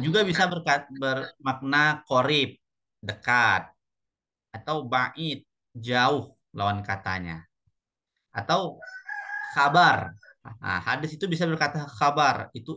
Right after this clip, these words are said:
info, kabar atau berita. Kemudian hadis itu secara ist-,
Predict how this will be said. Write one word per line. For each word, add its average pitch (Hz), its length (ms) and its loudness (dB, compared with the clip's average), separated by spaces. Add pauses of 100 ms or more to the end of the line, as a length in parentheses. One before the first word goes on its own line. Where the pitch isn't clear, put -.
info, 131 600 -2 (340)
kabar 117 560 0
atau 104 240 -10
berita. 92 400 -12 (880)
Kemudian 165 640 0 (480)
hadis 233 640 0 (880)
itu 202 400 -2
secara 226 480 2
ist-, 165 200 -6